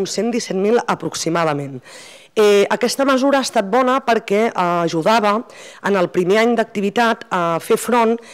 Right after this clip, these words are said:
en aquelles despeses inicials, puguin ser la quota, doncs, de la Seguretat Social,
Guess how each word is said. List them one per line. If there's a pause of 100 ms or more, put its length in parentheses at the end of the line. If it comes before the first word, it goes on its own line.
(240)
en
aquelles
despeses
inicials,
puguin
ser (360)
la
quota,
doncs,
de
la
Seguretat
Social,